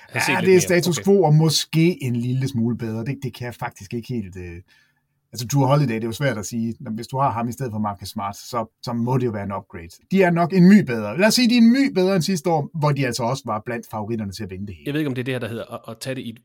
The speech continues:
Speaker 1: i et vakuum, men hvis man bare tager Jrue Holiday og, og Kristaps Porzingis, lad os sige, vi sætter dem ind på, øh, Detroit Pistons. Det er jo det dårligste hold i grundspillet sidste år. De vandt, øh, sytten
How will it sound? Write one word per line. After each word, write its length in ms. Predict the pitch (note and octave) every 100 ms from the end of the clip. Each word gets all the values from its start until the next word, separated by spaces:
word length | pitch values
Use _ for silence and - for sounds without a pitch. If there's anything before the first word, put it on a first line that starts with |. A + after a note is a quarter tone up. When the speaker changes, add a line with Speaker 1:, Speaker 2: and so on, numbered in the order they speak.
| -
Speaker 1:
i 40 |
et 100 | A2 -
vakuum, 340 | A2+ G2+ G2 _
men 120 | B2+
hvis 160 | A2+ B2
man 80 | A#2+
bare 140 | D3 -
tager 300 | F#3 A#2 F2+ -
Jrue 160 | A2
Holiday 380 | A2 A2+ G#2+ G2
og, 120 | A2+ -
og 60 | -
Kristaps 380 | - A#2+ G#2+ -
Porzingis, 500 | G#2+ G#2 G2 F#2+ -
lad 40 |
os 60 | B2+
sige, 140 | G3
vi 100 | F3+
sætter 180 | D#3+ D3+
dem 60 | D3+
ind 120 | D#3
på, 260 | C#3+ B2+ A2+
øh, 60 | - _ _ _
Detroit 260 | E3+ E3 F3
Pistons. 420 | - D#3 - -
Det 220 | - _ D#3+
er 40 |
jo 40 |
det 140 | D3+ C#3
dårligste 320 | C#3 D3 -
hold 160 | B2 B2
i 60 | B2+
grundspillet 440 | C3 C3+ B2+ G#2
sidste 240 | B2+ A#2+
år. 60 | F#2
De 100 | G#2+
vandt, 280 | B2+ - -
øh, 240 | G#2+ F#2 -
sytten 340 | - F3 A#2